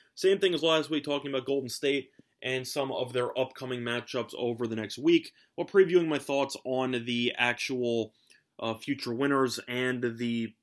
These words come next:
who's gonna cover the spread type of aspect of those games. Before we end up getting into the upcoming games, we'll recap what happened last week. Overall, we had three games to talk about, and we did pretty well.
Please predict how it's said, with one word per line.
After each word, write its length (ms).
who's 160
gonna 160
cover 220
the 40
spread 440
type 140
of 100
aspect 460
of 180
those 180
games. 320
Before 280
we 120
end 120
up 100
getting 260
into 300
the 140
upcoming 340
games, 240
we'll 240
recap 420
what 200
happened 400
last 280
week. 320
Overall, 460
we 120
had 100
three 220
games 280
to 80
talk 180
about, 380
and 260
we 200
did 340
pretty 200
well. 340